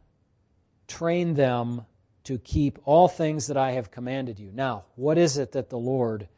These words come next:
commanded them? Have you ever stopped to think or endeavored to go onto this project? I'm gonna summarize the whole Gospel of Matthew to give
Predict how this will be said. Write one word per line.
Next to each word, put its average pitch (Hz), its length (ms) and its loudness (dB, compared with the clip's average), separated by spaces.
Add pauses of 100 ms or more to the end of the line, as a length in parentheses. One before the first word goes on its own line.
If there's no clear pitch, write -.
(480)
commanded 120 680 -4 (540)
them? 104 380 -4 (1900)
Have 139 160 -8
you 202 160 8
ever 170 180 4
stopped 156 480 0
to 147 80 -4
think 139 480 -4 (1300)
or 139 220 2 (640)
endeavored 170 440 8
to 160 80 2
go 160 200 6
onto 147 240 2
this 143 200 -2
project? 117 680 -2
I'm 196 200 -2
gonna 196 180 6
summarize 196 720 4
the 151 100 0
whole 175 220 4
Gospel 175 540 0
of 131 100 0
Matthew 131 640 -8 (1300)
to 165 140 -2
give 170 340 6